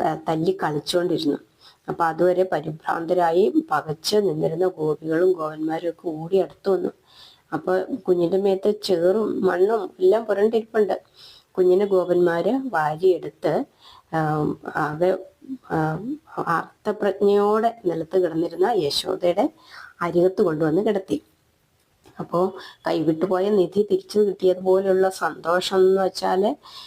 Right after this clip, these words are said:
ആം, ഏ, യശോദയുടെ ഈ വാത്സല്യ ചാപല്യങ്ങള് എന്തൊക്കെയായിരുന്നെന്ന് പറയാൻ പോലും വയ്യ. അത്രയ്ക്ക്, ആ, വല്ലാത്തൊരു അവസ്ഥയിലായിരുന്നു.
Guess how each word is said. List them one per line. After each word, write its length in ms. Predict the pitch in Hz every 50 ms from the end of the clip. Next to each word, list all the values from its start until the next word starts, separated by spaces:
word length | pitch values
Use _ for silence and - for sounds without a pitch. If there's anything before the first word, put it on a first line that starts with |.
| - _ _ - 160
ആം, 440 | 165 156 156 156 156 160 - -
ഏ, 300 | - - - 165 165 160
യശോദയുടെ 960 | 160 156 160 151 151 - - 160 165 165 180 180 185 185 190 208 208 202 - - -
ഈ 60 | 175
വാത്സല്യ 920 | 175 175 170 156 - 165 160 156 - - 185 180 180 185 185 202 208 208 - - _ _
ചാപല്യങ്ങള് 920 | - 185 160 156 - 165 165 190 190 190 196 214 202 202 202 196 175 - - _ _ - - - - - _ _ 165
എന്തൊക്കെയായിരുന്നെന്ന് 1080 | 160 156 165 165 196 190 196 - - 240 226 208 196 190 196 190 190 190 202 226 247 247 - _ 180 156 165 170 160 160 - -
പറയാൻ 360 | 151 147 143 151 160 180 185
പോലും 300 | 185 185 185 190 202 196
വയ്യ. 240 | 185 170 156 160 160
അത്രയ്ക്ക്, 680 | 160 - - - _ 165 165 160 - - 196 214 294 320 - - _ - - - - - - _ _
ആ, 220 | 170 160 156 156 160
വല്ലാത്തൊരു 600 | 156 156 170 165 156 156 156 156 156 - 196 190
അവസ്ഥയിലായിരുന്നു. 1200 | 190 160 147 - _ - - - - - 208 214 220 220 202 175 165 165 165 160 170 185 240 359